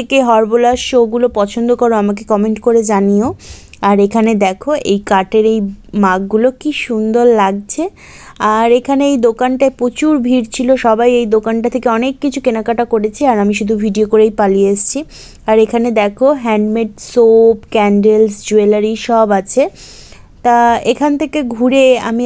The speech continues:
এখন চলে যাব খাবারের দিকে, কারণ অনেকক্ষণ ধরে হাঁটছি এক্সিবিশনে, আর এবারে খুব জোরে খিদে পেয়ে যে গেছে। তা খাবারের দিকে গিয়ে দেখি একজন কাকু খুব সুন্দরভাবে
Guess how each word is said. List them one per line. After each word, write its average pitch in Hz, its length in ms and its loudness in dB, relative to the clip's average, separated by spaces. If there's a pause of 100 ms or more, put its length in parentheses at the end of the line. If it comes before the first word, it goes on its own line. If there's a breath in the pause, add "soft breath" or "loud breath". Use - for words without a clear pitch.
এখন 247 180 0 (100)
চলে 240 260 2
যাব 240 100 2 (180)
খাবারের 226 460 2
দিকে, 202 220 -2 (420 loud breath)
কারণ 240 200 2 (120)
অনেকক্ষণ 269 360 0 (120)
ধরে 277 200 4 (280)
হাঁটছি 226 400 -4 (160)
এক্সিবিশনে, 220 680 -4 (640 loud breath)
আর 190 140 0 (520)
এবারে 220 240 0 (180)
খুব 254 100 -2 (100)
জোরে 226 260 2
খিদে 202 260 0
পেয়ে 175 220 -4
যে 170 140 -6
গেছে। 165 260 -6 (480 loud breath)
তা 226 100 2 (240)
খাবারের 240 420 2
দিকে 277 180 -4 (100)
গিয়ে 254 180 2 (120)
দেখি 262 340 -2 (360)
একজন 214 260 -4 (120)
কাকু 226 220 0 (100)
খুব 240 180 -6
সুন্দরভাবে 233 680 2